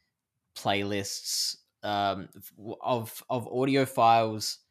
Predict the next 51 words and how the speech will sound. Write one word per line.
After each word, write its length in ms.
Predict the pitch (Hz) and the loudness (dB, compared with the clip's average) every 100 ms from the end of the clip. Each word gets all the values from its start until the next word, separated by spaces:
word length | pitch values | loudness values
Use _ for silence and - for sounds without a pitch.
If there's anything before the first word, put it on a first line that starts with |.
| _ _ _ _ - | _ _ _ _ -8
that 520 | 113 104 101 87 - - - _ _ _ | 0 2 2 -2 -6 -10 -12 _ _ _
were 180 | 113 104 | -6 -4
just, 200 | 117 113 | -4 0
like, 180 | 101 - _ | 0 -2 _
already 360 | 117 110 104 104 | -8 -6 -4 -4
on 180 | 107 101 | -2 -2
my 100 | 95 | -4
phone. 200 | 104 113 | -4 -4
So, 140 | 113 | -2
like, 220 | 107 104 110 | 0 2 0
I'd, 240 | 107 - 50 - - | -2 -4 -14 -16 -14
uh, 100 | - - - _ 104 | -14 -16 -20 _ -10
I 100 | 101 123 | -4 0
might 220 | 127 120 | 2 4
have, 180 | 123 104 | 2 2
I 80 | 117 | 2
might 180 | 123 | 2
wanna 180 | 120 113 | 2 0
listen 200 | 110 - | -4 -8
to 60 | 107 | -8
something 280 | 120 95 98 | -8 -8 -8
that 140 | 95 | -8
wasn't 320 | 107 104 104 | -6 -6 -4
actually 300 | 104 101 110 | -4 -4 -6
part 220 | 98 107 101 | -2 0 0
of 80 | |
my 100 | 95 | -2
n-, 240 | 95 98 107 | -6 -6 -6
normal 320 | 110 101 95 - | -6 -6 -10 -6
podcast 460 | 101 - 107 95 - | -6 -2 -4 -4 -6
feed, 340 | 107 95 90 - _ _ _ _ | -6 -6 -6 -12 _ _ _ _
and 140 | - 101 | -12 -8
so 460 | - 101 95 95 95 - - | -2 -2 -2 -2 -4 -8 -8
I'd 160 | 107 | -8
just 140 | 98 - | -8 -6
add 220 | 107 107 80 _ _ | -2 -2 -4 _ _
this 340 | 101 101 - - | -6 -4 -6 -10
into 220 | 107 104 101 | -12 -12 -10
the 80 | |
playlist, 380 | 92 104 90 92 | -4 -4 -4 -6
and 100 | 101 | -6
it 40 | 98 | -4
had 180 | 98 | -2
that 140 | 95 90 | -2 -2
really 180 | 104 95 | -4 -4
nice 220 | 95 - | -6 -4
functionality, 540 | 98 - 95 92 87 | -8 -6 -4 -4 -4
which 160 | 98 95 | -6 -2
I 80 | 104 | -2
haven't 200 | 143 123 | -2 -4
found 300 | 107 101 | -4 -4